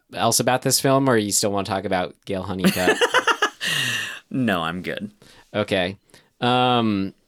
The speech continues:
Speaker 1: a big show for our generation. I, Tim, this feels like it must, must have been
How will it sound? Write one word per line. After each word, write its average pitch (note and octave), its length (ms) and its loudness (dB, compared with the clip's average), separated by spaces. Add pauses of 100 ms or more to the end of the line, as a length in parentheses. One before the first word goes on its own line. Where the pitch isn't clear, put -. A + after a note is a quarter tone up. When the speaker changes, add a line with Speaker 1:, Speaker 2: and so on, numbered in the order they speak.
(440)
Speaker 1:
a B2+ 120 0
big A#2+ 320 2
show A#2 460 4
for A2 520 2
our G#2+ 160 2
generation. G2+ 760 0
I, G2 120 0
Tim, G#2 280 -4
this G2 200 0
feels G2+ 280 -2
like F#2 160 0
it F2+ 60 -12
must, F#2+ 180 -6
must F#2 200 -4
have F#2 80 -6
been F2 400 -6